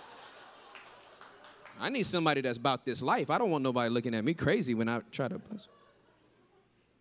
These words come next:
I said, "I didn't like the way that felt. I just tried to be a blessing to this person, and this is the way they responded." And I felt like Jesus' response was,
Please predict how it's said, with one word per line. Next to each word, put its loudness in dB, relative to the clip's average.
I -4
said, -2
"I 0
didn't -2
like -4
the -6
way -4
that -8
felt. -8
I -18
just -10
tried -4
to -12
be -6
a -8
blessing -8
to -10
this -10
person, -10
and -12
this -10
is -14
the -10
way -8
they -10
responded." -14
And -14
I -14
felt -6
like -6
Jesus' -10
response -12
was, -10